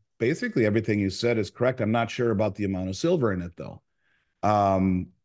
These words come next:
and 'cause we were, I said other things about military and, and silver's use of it.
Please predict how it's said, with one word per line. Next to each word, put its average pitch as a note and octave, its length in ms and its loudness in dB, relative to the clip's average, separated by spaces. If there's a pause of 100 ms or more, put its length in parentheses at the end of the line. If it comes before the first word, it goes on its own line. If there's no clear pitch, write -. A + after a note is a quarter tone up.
(140)
and G#2+ 320 0
'cause G#2+ 140 -2
we G#2+ 80 0
were, G#2 180 -2
I A#2 80 -2
said B2 220 2
other C3 220 2
things G#2+ 340 -6
about F#2+ 500 -2
military G2+ 640 2
and, F2+ 180 0
and F#2 380 -2
silver's F#2 400 0
use F#2 240 -4
of F#2 160 0
it. A2+ 180 0